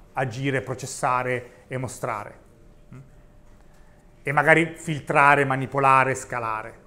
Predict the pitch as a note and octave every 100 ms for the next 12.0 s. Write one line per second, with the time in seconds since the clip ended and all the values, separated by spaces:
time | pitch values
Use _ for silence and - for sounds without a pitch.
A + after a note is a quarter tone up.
0 | - - C3+ E3 F3+ F#3 E3+ D#3 D#3 D3
1 | D#3 C3+ B2 B2 B2 - - B2+ B2 A#2+
2 | G#2+ G#2 G2+ - - _ C#3 E3 - -
3 | - - - - - - _ - - _
4 | - - _ - - - - - - -
5 | - - - - - - - - - -
6 | - - _ _ - _ - - F#3 D3+
7 | C3+ B3+ - F#3 G#3 G3+ A3 F#3 F3 E3
8 | E3 D#3+ D#3+ - F#3 F3 D3+ C3 - -
9 | - _ - - - - F3 G#3+ F3 -
10 | F3+ F3 - - - - - _ _ -
11 | C#3 - E3 D#3+ D3+ - G#3 E3+ C3+ C#3+